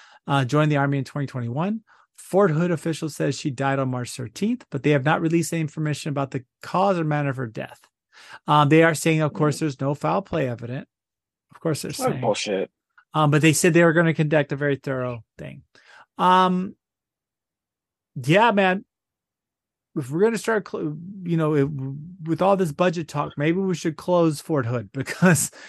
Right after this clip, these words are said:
Speaker 2: Fuck yeah,
Speaker 1: um,
Speaker 2: man.
Speaker 1: the, the, there's something bad going on there. This is another woman,
Speaker 2: Not,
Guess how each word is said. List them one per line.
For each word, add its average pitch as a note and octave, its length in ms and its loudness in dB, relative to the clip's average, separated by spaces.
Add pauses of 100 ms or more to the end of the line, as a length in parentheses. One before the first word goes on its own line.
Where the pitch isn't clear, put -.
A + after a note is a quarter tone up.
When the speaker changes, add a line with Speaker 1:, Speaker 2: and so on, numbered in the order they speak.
(360)
Speaker 2:
Fuck B3+ 220 4
yeah, C4 200 8
Speaker 1:
um, C4 80 6
Speaker 2:
man. E3+ 340 4
Speaker 1:
the, E3 180 2
the, F#3 720 -2
there's A#3 200 -4
something G3+ 340 0
bad D#3 260 2
going C#3 220 -2
on B2+ 160 -6
there. B2+ 140 -4
This D#3+ 200 -8
is F3 100 -10
another D#3+ 360 0
woman, D3 480 -4
Speaker 2:
Not, E3+ 380 -4